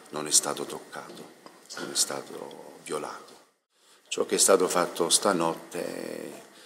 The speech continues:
può essere vissuto soltanto in quest'ottica della fede e della, e dell'accettazione di quanto è avvenuto. Mettiamo,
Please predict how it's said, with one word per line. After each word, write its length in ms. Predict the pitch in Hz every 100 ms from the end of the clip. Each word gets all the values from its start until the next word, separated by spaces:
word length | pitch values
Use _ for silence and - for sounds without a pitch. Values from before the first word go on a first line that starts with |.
| - - - - - - - - - - - - - - - - - - - - - - - - - -
può 180 | 98
essere 340 | 90 - 98 90
vissuto 540 | 87 - - 95 85
soltanto 480 | 80 82 - 90 80
in 80 | 78
quest'ottica 760 | 85 - 87 85 - 85 160
della 220 | 160 82
fede 680 | 82 110 110 107 82 85 -
e 140 | 92 78
della, 720 | 85 76 80 80 78 78 76 71 - -
e 60 | 95
dell'accettazione 920 | 92 82 82 92 85 87 - 95 87
di 120 | 80 78
quanto 440 | 85 80 78 82
è 60 | 80
avvenuto. 800 | 71 76 71 69 71 73 - - - - - - - - - 87 - -
Mettiamo, 460 | 92 85 - -